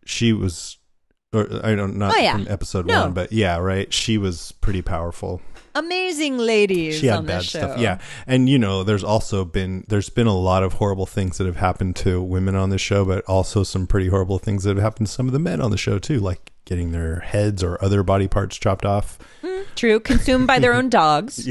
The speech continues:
Speaker 1: <laughs> Yeah. That's not so nice.
Speaker 2: No, no one wants that.
Speaker 1: So now you can hear, like, this is the caveat for this show. If you haven't tried it, then you can hear from the way that Karen and I are talking that some pretty
Speaker 2: <laughs>
Speaker 1: horrific things
Speaker 2: Mm-hmm.
Speaker 1: happen on the show.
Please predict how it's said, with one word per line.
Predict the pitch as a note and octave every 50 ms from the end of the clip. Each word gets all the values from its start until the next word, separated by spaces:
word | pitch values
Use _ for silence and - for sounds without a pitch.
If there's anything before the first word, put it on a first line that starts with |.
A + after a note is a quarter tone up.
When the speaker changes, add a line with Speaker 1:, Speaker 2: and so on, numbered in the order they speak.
| A2
Speaker 1:
<laughs> | - -
Yeah. | D3 A2+ G2+ G2 A2 - - - - - - - _ -
That's | - - - -
not | F#2 -
so | - -
nice. | F2 E2+ E2 E2 F2 - - - - - - - - - _ _ _
Speaker 2:
No, | F3 F3+ F3 F3 E3+ D#3+ D#3 D#3 D#3 D#3 D#3 D3+
no | D#3 F3+ G3
one | F#3 D#3+ D3
wants | C#3 B2 C#3 -
that. | - - - F#3+ G#3+ _ _ _ _
Speaker 1:
So | - - C#3
now | B2+ B2+ C3 C3+ C#3+ D#3
you | D#3+ D#3 C#3+
can | - - A#2+
hear, | G2 - A2+ G#2 G2+ G2 F#2+ F#2 - - -
like, | G2+ G2 F#2+ - - - - -
this | G#2 G2 B2+ C#3+ - -
is | D#3+ C3
the | - B2
caveat | - - - A2+ A2 G#2+ G2 F#2+ F2 F2 E2+ -
for | - F#2
this | F2 F#2 F2
show. | - - - F#2 - - - - - - - _ _ _ _ -
If | A2 - -
you | C3+ G#2
haven't | - C#3+ D3+ D#3+ F3+ C3
tried | - - - A#2 G2+ F#2 F2+ F2
it, | F2 - - - _ _ _ _ _ _ _ _ _ _ - - - - _ _ _ -
then | F#2 G2+ G2 G2 G2
you | F#2+
can | - A2 G2+
hear | F2+ G#2 F2+
from | - G2
the | F#2+ F2+
way | F2+ F2+ F2+
that | F2+ F2+ F2+
Karen | - - G2 F#2 F2+ F2+
and | F2 F2 F2
I | F2 F2 F2
are | F2 F2+
talking | - - D#2+ - - F#2+
that | F2+ E2 - -
some | - F#2 F#2 F2+
pretty | - - - A2+ A2 G#2 G2+ G2 - -
Speaker 2:
<laughs> | -
Speaker 1:
horrific | - - F#2+ F2+ F2+ F#2+ - - G#2 - D3+
things | E3 - F#2+ F2+ F#2+ G2+ G#2 G#2+
Speaker 2:
Mm-hmm. | - -
Speaker 1:
happen | A2 G#2+ G#2+ C#3+ B2+ A#2+
on | A#2 A#2
the | A#2+ A#2+
show. | - - - B2+ B2+ B2